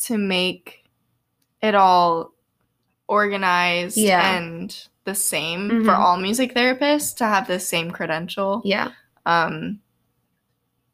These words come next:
Speaker 1: yeah.
Speaker 2: So we work hard to get those letters by our names.
Speaker 1: Oh, yeah.
Speaker 2: <laughs>
Speaker 1: Yes, we do. <laughs>
Speaker 2: So, Madeline, who, who gets music therapy?
Speaker 1: Yeah.
Speaker 2: <laughs>
Speaker 1: So really anyone and everyone.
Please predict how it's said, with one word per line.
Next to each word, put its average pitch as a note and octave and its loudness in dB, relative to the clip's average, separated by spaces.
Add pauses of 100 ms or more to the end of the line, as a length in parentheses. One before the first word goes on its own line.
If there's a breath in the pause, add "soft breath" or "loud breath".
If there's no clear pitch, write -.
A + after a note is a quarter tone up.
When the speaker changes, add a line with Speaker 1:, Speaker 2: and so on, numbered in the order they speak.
(200)
Speaker 1:
yeah. F3 0
Speaker 2:
So - -2
we A3+ 8
work A3 4
hard G3+ 2
to G#3 -4
get F#3+ 0
those F3 2
letters G3+ -4
by - -2
our G#3 -2
names. G#3+ -8
Speaker 1:
Oh, G3+ 6
yeah. F3 4 (160)
Speaker 2:
<laughs> - -18
Speaker 1:
Yes, G3 2
we A#3 0
do. A#3+ 2 (120)
<laughs> C#4+ 2 (680 loud breath)
Speaker 2:
So, A#3 4
Madeline, B3+ 4 (200)
who, F4 2 (580)
who G4+ 0
gets G4 -2
music G#3 -2
therapy? F3 2
Speaker 1:
Yeah. G#3+ 4
Speaker 2:
<laughs> - -20 (280 soft breath)
Speaker 1:
So A3+ 4
really G4 -2 (140)
anyone D#4 -6
and G4 -6
everyone. F#3 -2